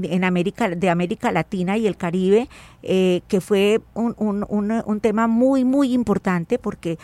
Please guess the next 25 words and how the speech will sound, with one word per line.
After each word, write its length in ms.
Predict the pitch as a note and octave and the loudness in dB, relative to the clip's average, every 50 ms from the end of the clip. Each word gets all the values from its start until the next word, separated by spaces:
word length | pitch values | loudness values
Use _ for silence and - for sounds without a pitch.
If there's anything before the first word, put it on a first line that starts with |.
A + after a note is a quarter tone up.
| - - - - - | -18 -20 -20 -12 -4
eh, 360 | - F#3+ F#3+ F3+ F3 F3 - - | -2 0 2 2 2 0 0 -2
eh, 200 | E3+ E3+ D#3+ - - | -2 -2 -2 -2 -2
este 240 | F#3 F3+ - A3 | -4 -2 0 -2
acuerdo 320 | G#3 - A#3+ A3+ G3+ A#3 A#3 | 0 2 2 2 4 4 2
permite 640 | - - A#3 F#3+ G3+ A3 A#3+ C4+ C#4+ - - C4+ - | 6 6 6 6 6 4 4 2 2 2 2 0 0
que 140 | - G#3+ | 2 0
haya 260 | F3+ F3 F3 G3+ G#3 - | 0 2 2 0 -2 -2
una 240 | - A3+ A3 A3+ A3+ | -2 -2 0 -2 -2
protección 720 | A3 - A3+ G3+ - - F#3 - - - A#3 G#3 G#3 G#3 | -2 -2 -2 -2 -2 -2 -8 -8 -4 0 2 2 2 0
fundamental 800 | - - A#3+ G#3+ G3+ F#3 F3+ D#3+ E3 E3+ - - G3 F#3 F#3 - - - - - - - - | -2 -2 -2 0 0 0 -2 -2 -4 -4 -2 0 0 0 0 -2 -6 -16 -20 -20 -20 -12 -4
a 120 | - G3+ | 0 0
los 220 | G3 F#3 F3+ - - | 2 2 0 -2 -2
líderes 420 | F3+ G3 G3+ G3+ G3+ G3+ G3 - | -2 2 4 4 4 4 0 -2
ambientalistas 880 | F#3 E3 D#3+ E3+ E3 D#3+ D#3 E3 D3+ E3+ F#3 G3 - - G#3+ G#3 - G3+ | -2 -4 -2 -4 -4 -4 -2 -4 -2 -2 -2 -4 -2 -2 -4 -4 -4 -4
y 60 | F3 | -6
que 220 | - - F3+ E3 - - - - - - | -4 -4 -4 -4 -4 -8 -20 -20 -14 -6
también, 540 | - F#3+ F3+ F3 F3+ G3+ G3+ G3 G#3 G#3+ - - | -4 -2 -2 0 2 2 4 4 2 0 -4 -2
eh, 260 | F#3+ F3+ F3 F3 - | -2 0 0 0 -2
los 240 | F3+ F3+ F3 E3+ - | -2 -4 -4 -2 -4
estados, 640 | F3 D#3 - - - F#3+ F#3 F#3+ G3 G3+ A3 G#3+ - - | -4 -6 -6 -2 0 2 2 2 2 2 0 0 -2 -4
eh, 340 | - E3 E3 E3 E3 E3+ E3 - - - - - | -2 0 0 2 0 -2 -2 -6 -12 -20 -8 0
apoyen 720 | - G3 G#3 - - - C4 C4 B3+ A#3+ G3 B3+ B3+ A3+ | 2 2 2 2 2 8 10 10 10 10 8 6 2 4
las, 280 | G#3 G3+ F#3 - - F#3+ - | 4 2 0 0 -6 -8 -6
las 200 | - F#3 F3 - | -6 -6 -6 -4
consultas 800 | - F3 E3+ F3+ E3+ - - D#4+ C#4 A#3 - - G3 E3+ - | -4 -2 -2 -2 0 2 4 4 4 4 2 2 0 0 0